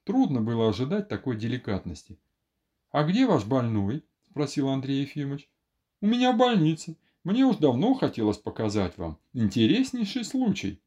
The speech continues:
Вошли в больничный двор и, обойдя главный корпус, направились к флигелю, где помещались умалишённые. И всё это почему-то молча. Когда вошли во флигель, Никита по обыкновению вскочил и вытянулся.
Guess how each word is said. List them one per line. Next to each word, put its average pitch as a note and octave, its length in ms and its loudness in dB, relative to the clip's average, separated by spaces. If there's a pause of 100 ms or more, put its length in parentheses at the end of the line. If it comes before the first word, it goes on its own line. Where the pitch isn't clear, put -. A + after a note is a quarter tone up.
(680)
Вошли A2+ 420 -2
в G#2+ 60 -4
больничный G#2+ 560 0
двор F3 320 0 (220)
и, A#2+ 80 -8
обойдя B2+ 540 0
главный B2 420 0
корпус, G#3+ 440 -4
направились D#3 600 0
к - 120 -20
флигелю, A2 500 2
где G2 160 0
помещались D3+ 640 -2
умалишённые. A#2 800 -4 (400)
И G#2+ 80 -8
всё C3 300 2
это E3+ 160 -4
почему-то A2 580 -4
молча. G#2+ 560 -2 (580)
Когда A2 320 0
вошли A2+ 340 0
во A2+ 140 0
флигель, F3+ 460 0 (180)
Никита F3 440 -4
по A#2+ 180 0
обыкновению C#3 680 0
вскочил F3 500 -4
и - 180 -4
вытянулся. F#2+ 720 -2